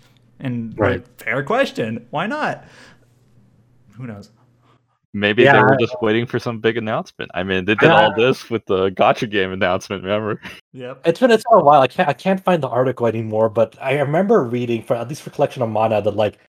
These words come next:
Speaker 2: Nintendo's, like, po-, like, partially funded, or the, for some reason, like, Nintendo was involved with, like, officially localize-,
Speaker 1: Yeah,
Speaker 2: uh,
Speaker 1: there is,
Speaker 2: localize-,
Speaker 1: there is
Speaker 2: like
Speaker 1: something about the localization of Trials of Mana where they had to actually adjust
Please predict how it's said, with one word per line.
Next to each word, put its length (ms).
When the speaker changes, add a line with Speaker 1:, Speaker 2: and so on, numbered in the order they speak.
Speaker 2:
Nintendo's, 1000
like, 240
po-, 300
like, 180
partially 480
funded, 480
or 140
the, 320
for 160
some 240
reason, 360
like, 300
Nintendo 500
was 180
involved 420
with, 120
like, 240
officially 500
localize-, 520
Speaker 1:
Yeah, 460
Speaker 2:
uh, 200
Speaker 1:
there 120
is, 100
Speaker 2:
localize-, 160
Speaker 1:
there 140
is 100
Speaker 2:
like 100
Speaker 1:
something 320
about 180
the 80
localization 720
of 60
Trials 340
of 60
Mana 320
where 100
they 120
had 320
to 160
actually 760
adjust 600